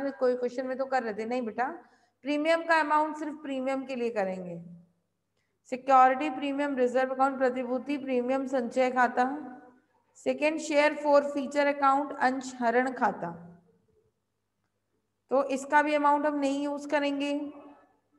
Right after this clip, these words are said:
पूंजी संचय खाता, capital reserve, इस question में capital reserve दिया है, हम उसका यूज़ नहीं करेंगे।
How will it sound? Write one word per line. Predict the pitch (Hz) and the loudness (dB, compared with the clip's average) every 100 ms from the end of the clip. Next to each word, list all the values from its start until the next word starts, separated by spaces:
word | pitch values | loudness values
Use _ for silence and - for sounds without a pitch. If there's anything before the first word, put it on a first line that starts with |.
| _ _ _ _ - | _ _ _ _ -2
पूंजी | 277 285 311 349 | 0 2 0 0
संचय | 330 302 311 302 | 0 2 2 2
खाता, | 294 285 277 302 370 | 6 4 6 4 2
capital | - 262 226 226 247 277 | 0 4 6 4 0 0
reserve, | 269 277 254 285 285 | 0 0 2 2 2
इस | 254 | -4
question | - 269 294 | -4 -4 -2
में | 294 294 | -2 2
capital | 247 240 247 285 285 | 6 6 4 2 2
reserve | 262 233 277 285 | 2 4 4 4
दिया | 277 277 | 4 4
है, | 277 294 381 392 - - - - - | 6 4 2 -2 -10 -16 -20 -16 2
हम | 254 269 | 4 4
उसका | 262 302 | 4 4
यूज़ | 285 285 302 247 | 4 4 2 4
नहीं | 262 285 262 | 4 4 4
करेंगे। | 285 277 277 | 4 4 2